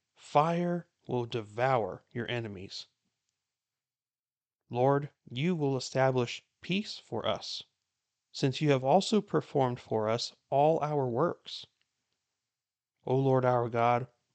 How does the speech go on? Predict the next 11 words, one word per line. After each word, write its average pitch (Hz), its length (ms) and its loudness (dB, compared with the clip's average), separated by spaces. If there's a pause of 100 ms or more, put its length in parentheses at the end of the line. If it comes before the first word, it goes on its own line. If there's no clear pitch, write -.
(120)
other 180 280 8
masters 123 680 0
besides 127 680 -4
you 113 300 -2
have 107 200 -4
ruled 123 300 0
us, - 380 -12 (800)
but 117 180 -2
through 113 200 -4
you 170 580 0
alone 117 640 0